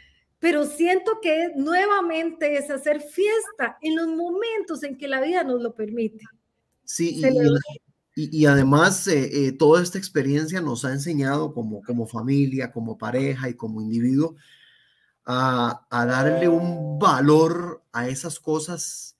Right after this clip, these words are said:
Speaker 2: sencillas de la vida que a veces pasamos por alto porque vivimos en un corre-corre, en un estrés.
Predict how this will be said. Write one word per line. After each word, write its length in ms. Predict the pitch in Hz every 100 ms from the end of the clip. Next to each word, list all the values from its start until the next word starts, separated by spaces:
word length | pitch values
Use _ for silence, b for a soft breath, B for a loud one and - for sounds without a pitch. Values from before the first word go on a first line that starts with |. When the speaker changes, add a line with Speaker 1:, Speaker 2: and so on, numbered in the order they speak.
| _
Speaker 2:
sencillas 600 | - 202 170 160 214 233
de 80 | 233
la 120 | 226
vida 420 | 214 202 226 214 -
que 160 | 165
a 80 | 139
veces 340 | 151 175 220
pasamos 440 | - 156 175 196 208
por 180 | 214 180
alto 340 | 180 175 220
porque 280 | 156 - 131
vivimos 500 | 123 131 151 185 185
en 120 | 135
un 140 | 151 160
corre-corre, 840 | 165 110 - 160 175 170 156 135
en 80 | 131
un 160 | 147
estrés. 680 | 143 - - 143 160 175 -